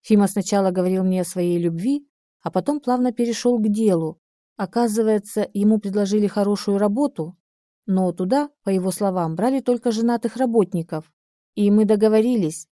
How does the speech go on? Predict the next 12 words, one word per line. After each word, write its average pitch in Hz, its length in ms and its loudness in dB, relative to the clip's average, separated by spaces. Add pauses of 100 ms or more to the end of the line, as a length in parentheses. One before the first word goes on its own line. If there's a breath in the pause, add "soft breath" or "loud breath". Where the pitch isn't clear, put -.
(200)
оформим 226 520 0
фиктивный 226 500 0
брак 226 280 2
за 170 100 0
две 170 160 -2
тысячи 175 360 -6
долларов. 165 540 -2 (520)
Я 262 140 0
посчитала 247 480 0
это 226 220 2
отличной 226 460 -2
сделкой. 165 640 -2